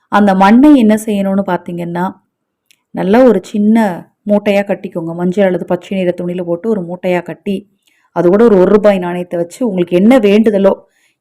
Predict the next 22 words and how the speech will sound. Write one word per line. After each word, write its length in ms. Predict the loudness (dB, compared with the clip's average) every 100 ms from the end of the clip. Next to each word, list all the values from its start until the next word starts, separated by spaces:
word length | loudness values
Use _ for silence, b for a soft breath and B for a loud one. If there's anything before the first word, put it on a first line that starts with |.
| -2
"எனக்கு 340 | 2 2 2
இது 120 | 4 4
நிறைவேறணும்ப்பா 760 | 4 4 2 2 0 0 0 0
முருகா, 300 | -2 0 0 0 -4
அடுத்த 200 | -8 -6 -2
தடவை 140 | 0
வரும்போது 340 | 0 0 -2 0 0
இந்த 100 | -2
மண்ணையும் 420 | -4 -4 -4 -2 0
இந்த 100 | -2 -2
காணிக்கையும், 560 | -6 -6 -8 -8 -8 b b b -4
நான் 140 | 0
ஒரு 80 | 2 2
ரூபாய்ன்னு 360 | 4 4 2
சொல்லியிருக்கேன், 360 | 0 0 2 2
நீங்க 120 | 4
எவ்வளவு 220 | 4 4 2
வைக்கணும்னு 280 | 2 0
விருப்பப்படுறீங்களோ 580 | 0 -2 -4 -2 0 2
அவ்வளவு 160 | 4 2
வச்சுக்கோங்க. 420 | -2 -6 -6 -8 -10 _ _ _ _ _
இந்த 180 | -4